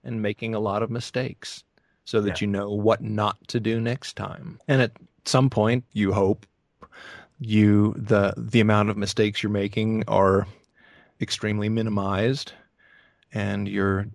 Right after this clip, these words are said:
Speaker 1: doing things right. But, you know, getting good at this is all about getting outside your comfort zone until you feel comfortable doing something, and then you push yourself outside that comfort zone again.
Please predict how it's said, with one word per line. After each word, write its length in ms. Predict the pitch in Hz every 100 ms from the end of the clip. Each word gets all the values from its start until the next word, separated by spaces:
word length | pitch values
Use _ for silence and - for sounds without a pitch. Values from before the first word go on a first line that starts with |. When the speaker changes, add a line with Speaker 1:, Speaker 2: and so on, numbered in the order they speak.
| -
Speaker 1:
doing 320 | 107 104 104
things 380 | 107 107 110 110
right. 200 | - 110
But, 160 | - -
you 80 |
know, 120 | 90 156
getting 340 | 180 165 151
good 160 | 151 170
at 140 | 175
this 200 | 139 -
is 80 | 127
all 220 | 123 135
about 460 | 127 117 107 - 110
getting 260 | 107 110
outside 480 | 107 - - 110 110
your 80 | 107
comfort 420 | - 113 123 113
zone 400 | 107 95 90 92 -
until 340 | 107 - 107
you 220 | 101 101
feel 260 | 101 110 104
comfortable 600 | - 107 110 - 110 104
doing 640 | 98 90 90 _ - 98
something, 440 | - 95 95 113
and 100 | 98 98
then 100 | 98
you 100 | 98
push 360 | - 110 95
yourself 400 | 104 - 101 98 98
outside 460 | 101 104 104 110
that 160 | 113 -
comfort 340 | 123 127 101
zone 220 | - 95
again. 460 | 101 98 92 -